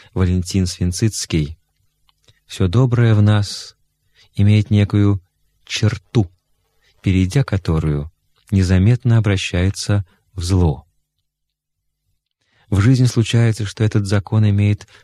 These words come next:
приложение даже к такой добродетели, как любовь. Выше уже говорилось про частую неразумную любовь естественную,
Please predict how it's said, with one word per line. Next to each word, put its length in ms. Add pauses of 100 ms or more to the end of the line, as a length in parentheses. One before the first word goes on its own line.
приложение 600
даже 240
к 80
такой 360 (260)
добродетели, 840
как 240
любовь. 720 (720)
Выше 320
уже 220
говорилось 640
про 240
частую 580
неразумную 760
любовь 440 (240)
естественную, 1200